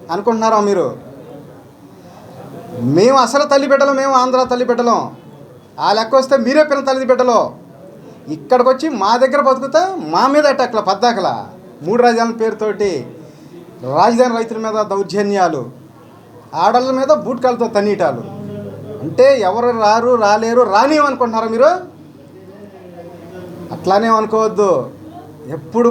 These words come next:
కూడా ఒకే రకంగా ఉండదు.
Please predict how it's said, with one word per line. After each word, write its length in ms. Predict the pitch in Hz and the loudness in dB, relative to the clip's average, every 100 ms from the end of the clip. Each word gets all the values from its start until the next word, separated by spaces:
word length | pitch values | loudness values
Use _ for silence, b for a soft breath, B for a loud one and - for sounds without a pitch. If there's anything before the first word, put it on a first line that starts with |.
| 233 | 2
కూడా 220 | 226 220 208 147 - - - - - - - - - _ - - - - - - - - - 139 151 | 2 4 4 0 -4 -18 -20 -20 -20 -20 -20 -20 -20 _ -20 -20 -20 -20 -20 -20 -20 -20 -18 -2 0
ఒకే 180 | 214 226 | 2 2
రకంగా 220 | 220 214 196 | 2 0 -2
ఉండదు. 220 | 196 170 | 0 -2